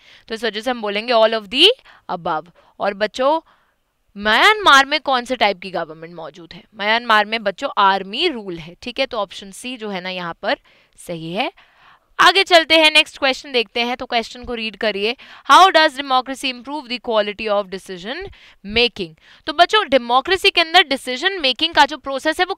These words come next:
काफ़ी स्लो होता है, काफ़ी धीरे चलता है, जिस वजह से कुछ ऐसे भी लोग बोलते हैं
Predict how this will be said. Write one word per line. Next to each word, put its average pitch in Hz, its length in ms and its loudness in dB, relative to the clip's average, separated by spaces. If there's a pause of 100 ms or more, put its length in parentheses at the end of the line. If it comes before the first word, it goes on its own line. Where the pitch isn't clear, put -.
काफ़ी 339 480 6
स्लो 339 300 -4
होता 277 240 4
है, 277 140 6
काफ़ी 262 420 4
धीरे 285 220 0
चलता 254 280 -2
है, 269 80 0
जिस 254 200 -12
वजह 247 160 -6
से 262 100 -10
कुछ 277 240 -10
ऐसे 233 360 0
भी 247 100 -8
लोग 247 240 -6
बोलते 226 260 -4
हैं 240 180 0